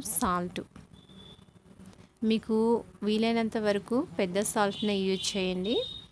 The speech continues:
అది మన హెల్త్కి చాలా మంచిది. ఇప్పుడు ఇదంతా కూడా నేను కలుపుకొని మూత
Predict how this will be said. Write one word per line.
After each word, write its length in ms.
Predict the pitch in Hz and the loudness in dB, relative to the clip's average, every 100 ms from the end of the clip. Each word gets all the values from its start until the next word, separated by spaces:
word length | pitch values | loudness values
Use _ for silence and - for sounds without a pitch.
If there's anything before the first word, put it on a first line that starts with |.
| - - - - - - - 196 | -20 -20 -20 -16 -10 -8 -4 -2
అది 120 | 190 185 | -2 -2
మన 80 | 190 175 | -2 -2
హెల్త్కి 400 | 190 175 196 214 - | -2 -2 -4 -4 -2
చాలా 320 | 226 196 190 196 185 | 0 2 2 0 0
మంచిది. 400 | 190 202 196 359 - - - - - - | -2 -4 -4 -4 -8 -20 -20 -20 -14 -6
ఇప్పుడు 200 | 202 208 202 | -4 0 0
ఇదంతా 340 | 190 185 202 202 | 0 0 0 0
కూడా 120 | 214 | 0
నేను 120 | 214 196 | -2 -2
కలుపుకొని 460 | 175 175 - 190 214 226 | -4 -4 -4 -4 -2 0
మూత 220 | 190 | -2